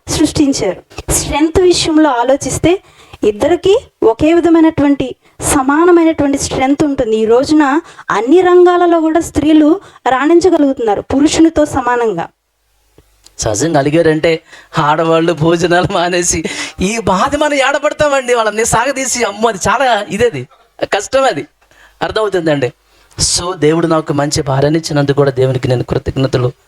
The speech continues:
Speaker 2: తెలియజేస్తున్నాను. నిజంగా బలహీనమైన ఘటమైనప్పటికీ కూడా, so, అలాంటి అర్థం చేసుకునేటువంటి భార్య, జ్ఞానం కలిగినటువంటి భార్య కనుక ఉంటే,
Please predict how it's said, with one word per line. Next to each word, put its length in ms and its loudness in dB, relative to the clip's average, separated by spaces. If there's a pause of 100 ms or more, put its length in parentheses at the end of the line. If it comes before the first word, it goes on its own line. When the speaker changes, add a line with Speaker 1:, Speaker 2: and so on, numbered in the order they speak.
(140)
Speaker 2:
తెలియజేస్తున్నాను. 760 -2 (380)
నిజంగా 720 -2 (260)
బలహీనమైన 760 -2
ఘటమైనప్పటికీ 760 -2
కూడా, 280 0 (840)
so, 200 -4 (100)
అలాంటి 800 -2 (340)
అర్థం 300 -4
చేసుకునేటువంటి 720 0
భార్య, 540 0 (440)
జ్ఞానం 480 -2
కలిగినటువంటి 520 0
భార్య 420 0
కనుక 260 -2
ఉంటే, 500 -2